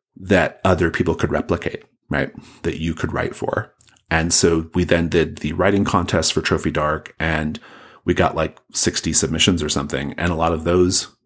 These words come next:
submissions, we eventually made publishing offers to those people to publish them because we liked them so much. And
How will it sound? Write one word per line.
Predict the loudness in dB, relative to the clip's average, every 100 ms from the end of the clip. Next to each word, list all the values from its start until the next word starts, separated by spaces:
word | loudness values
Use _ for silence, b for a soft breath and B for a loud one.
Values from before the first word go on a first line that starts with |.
| _ _
submissions, | -2 2 4 4 4 2 -2 -4 -4 -6 B B B B
we | 2 4 2
eventually | 0 0 2 0
made | 0 0
publishing | 2 2 2
offers | -2 -4 -4
to | -2
those | -4 -2
people | -4 -4
to | -6 -2
publish | 0 0 -2
them | -4
because | -8 -8 -6
we |
liked | -4 -6 -6
them | -6
so | -6
much. | -8 -10 -12 -18 B B B B 0
And | 2 2 2 -2 -6